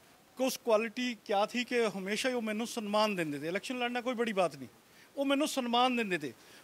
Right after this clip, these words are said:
ਔਰ ਉਹਦੀ example ਇਸ ਤਰ੍ਹਾਂ ਦੀ ਹੈ ਕਿ ਬਈ ਉਹ ਹੋ ਸਕਦਾ ਉਹਨਾਂ ਨੇ ਆਪਣਾ ਕੋਈ ਨਿੱਜੀ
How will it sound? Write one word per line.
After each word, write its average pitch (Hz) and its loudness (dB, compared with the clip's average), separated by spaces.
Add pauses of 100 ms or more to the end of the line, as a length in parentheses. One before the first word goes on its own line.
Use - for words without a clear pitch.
ਔਰ 220 4
ਉਹਦੀ 254 2
example 226 0
ਇਸ 208 0
ਤਰ੍ਹਾਂ 240 -2
ਦੀ 233 0
ਹੈ 214 2 (460)
ਕਿ 247 6
ਬਈ 285 2 (120)
ਉਹ 240 2
ਹੋ 254 2
ਸਕਦਾ 247 2
ਉਹਨਾਂ 254 0
ਨੇ 247 -2
ਆਪਣਾ 262 2 (400)
ਕੋਈ 247 4
ਨਿੱਜੀ 214 4